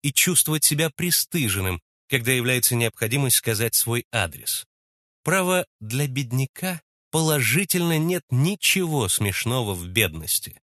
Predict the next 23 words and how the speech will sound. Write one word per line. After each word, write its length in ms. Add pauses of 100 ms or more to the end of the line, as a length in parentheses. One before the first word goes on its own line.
(380)
Скажу 340
больше. 560 (460)
Это 520
для 200
человека 540
маломальски 800
щепетильного 880 (540)
настоящий 920 (140)
ад. 360 (720)
Немало 540
я 140
знаю 340
мужественных 640
людей, 280
которые 400
не 140
дрогнули 540
бы 220 (240)
пред 320
подвигами 540
Геркулеса, 760 (440)
но 160
были 360